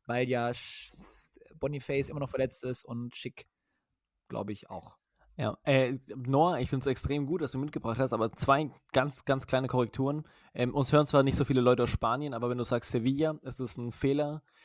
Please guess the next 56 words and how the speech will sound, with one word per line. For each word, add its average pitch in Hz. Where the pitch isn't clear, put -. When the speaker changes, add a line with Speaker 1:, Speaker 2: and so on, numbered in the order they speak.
Speaker 2:
der, 123
äh, 120
uns 123
drei 127
mit 131
dem 120
Tod, 156
äh, 117
kosten 120
würde, 131
weil 120
er 117
hat 120
bei, 117
äh, 113
Betis 123
Sevilla 120
gespielt. 107
Speaker 1:
Ja, -
Speaker 2:
Die -
Speaker 1:
wie 165
Speaker 2:
haben 139
Speaker 1:
gesagt, 135
Betis -
Sevilla. 151
Speaker 2:
Ja, 104
be-, 127
aber 117
beim 123
zweiten 139
Mal 139
Sevilla 143
gesagt, 139
es 123
muss 139
klargestellt 131
Betis, 139
weil 127
das 135
ist, 151
das 151
ist, 160
das 175
ist 185
wirklich 202
so 127
wie, 117
also 117
das 143
ist 147
Schalke 139
Dortmund, 104
da, 107
da, -
also 110
da, 117